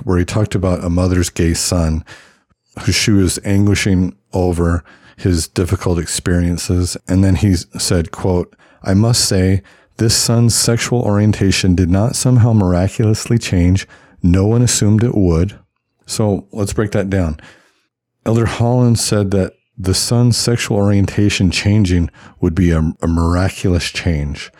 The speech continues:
and that no one assumed that it would, even though this was part of this very spiritual process where this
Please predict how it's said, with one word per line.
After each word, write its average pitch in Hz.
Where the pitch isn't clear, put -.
and 101
that 90
no 95
one 107
assumed 92
that 85
it 82
would, 90
even 104
though 92
this 92
was 85
part 104
of 85
this 95
very 92
spiritual 90
process 87
where 90
this 82